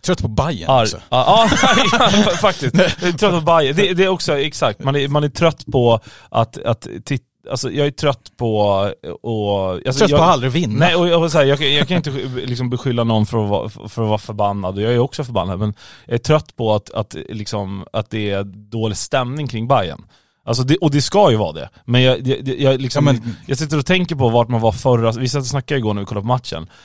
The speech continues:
Speaker 2: Eh, vi ska komma in på biljettsläppet, men, men, men, eh, som, liksom, s-, kollade på matchen igår, så sitter man och, och tänker så här, "Fan, situationen förra året." Alltså vid den här tidpunkten när liksom <laughs> Hammarby löste Berisha i sommarfönstret och,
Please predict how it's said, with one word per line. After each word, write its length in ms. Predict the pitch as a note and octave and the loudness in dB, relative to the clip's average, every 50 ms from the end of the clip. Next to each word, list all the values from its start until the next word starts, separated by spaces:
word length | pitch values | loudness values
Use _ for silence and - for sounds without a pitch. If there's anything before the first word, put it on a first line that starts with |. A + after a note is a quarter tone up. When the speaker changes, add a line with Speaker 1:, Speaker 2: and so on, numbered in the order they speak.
| - _ _ | -20 _ _
Speaker 2:
Eh, 340 | - G2 G2 F#2+ F#2 F#2 F#2 | -8 -4 -4 -2 -2 -2 -2
vi 120 | G2+ B2 | -2 -4
ska 160 | - - C#3+ | -2 -2 -2
komma 180 | B2 - A#2+ A2 | -2 0 0 0
in 60 | G#2 | 0
på 160 | - G#2+ G#2+ | 0 0 -2
biljettsläppet, 560 | G2+ G2 G2 G2+ G2 - A2+ A2 - G2 F2 F#2 | -2 0 -4 -4 -4 -2 -4 -4 -4 -6 -8 -6
men, 180 | G2 G#2 G#2+ - | -4 -6 -4 -2
men, 240 | A2 A2+ A2 G#2+ A2+ | -2 -2 0 0 0
men, 240 | A2 G#2+ G#2+ G#2+ G#2+ G#2 G#2 G2+ G2+ G2 G2+ - - | 0 0 0 0 0 0 0 0 0 -2 -4 -8 -10
eh, 120 | - F2 | -10 -10
som, 240 | A#2 B2+ C3 B2+ A#2 | -8 -6 -6 -6 -6
liksom, 360 | A2 A#2+ A2 A#2+ A2+ A2+ A2+ F2 | -6 -4 -4 -2 -2 -2 -4 -6
s-, 160 | - - - - - _ - - - - _ _ | -8 -10 -12 -12 -18 _ -20 -20 -20 -20 _ _
kollade 200 | - - B2 A#2 | -6 -2 -2 -2
på 60 | A2 | 0
matchen 300 | A#2+ A2 G#2 - - - | 0 0 0 -2 -4 -8
igår, 240 | G#2 G2 G2 G2 F#2+ | -6 -6 -4 -4 -4
så 120 | G#2 A#2 A#2 | -6 -6 -8
sitter 180 | A#2+ A2+ A#2 | -10 -8 -8
man 140 | A2+ G#2+ G#2 | -8 -8 -8
och, 140 | G#2 - - | -8 -10 -10
och 100 | A#2 - | -12 -12
tänker 240 | - G#2+ G2+ G#2 G2 | -12 -12 -12 -12 -12
så 120 | - F#2+ | -10 -10
här, 160 | E2 D#2 C#2 _ _ _ _ _ _ _ | -10 -10 -12 _ _ _ _ _ _ _
"Fan, 120 | - A2+ G#2 | -16 -14 -12
situationen 600 | - - G#2+ - A#2+ - - D#3 D#3 C#3 A#2+ G#2 | -12 -12 -12 -12 -12 -10 -8 -8 -8 -6 -8 -10
förra 400 | - - - B2+ G#2+ F#2+ F#2+ G2 | -10 -8 -6 -4 -4 -4 -4 -4
året." 500 | F2+ C3 C3 G#2 - - - - - - _ _ _ _ _ _ _ _ _ _ - | -4 -4 -6 -6 -8 -10 -14 -18 -20 -20 _ _ _ _ _ _ _ _ _ _ -12
Alltså 140 | A2 G#2 A2 | -10 -6 -4
vid 100 | G#2+ A2 | -2 -2
den 80 | A2+ | 0
här 140 | B2+ C3+ B2+ | 0 0 0
tidpunkten 760 | B2 - - A#2 G2+ G2 - C#3+ C#3 B2+ G#2 - - A#1 C2+ | -2 -2 -4 -6 -6 -4 -4 -4 -4 -4 -6 -10 -12 -12 -10
när 120 | F#2 G2 | -8 -8
liksom 300 | F#2 F#2+ G2 - E2 F#2+ | -8 -8 -10 -12 -10 -6
<laughs> 0 | |
Hammarby 440 | A2 G#2+ A2+ B2 A#2 A2 A#2 A2 A#2 | -6 -4 -2 -2 -2 -2 -4 -2 -2
löste 360 | A2+ A#2 A2+ A2 A2 - - A2 | 0 2 0 0 0 -4 -6 -6
Berisha 640 | G#2+ A#2 A#2+ C3+ B2+ - - - - A#2 G#2 G2 - - - - - - - _ | -4 -2 -2 0 0 -2 -2 0 2 2 2 2 0 -4 -16 -20 -20 -20 -18 _
i 200 | - A2 G#2+ G2 | -4 -2 -2 0
sommarfönstret 1080 | - - B2 A2+ A2+ A2 G#2 G2 - C3 C3 B2 A#2 - - - G2 F#2+ F#2 - - | 0 0 0 0 2 0 0 0 0 0 0 0 -2 -6 -6 -4 -4 -6 -6 -4 -6
och, 240 | G#2+ F#2+ D#2 A2 | -6 -4 -2 -2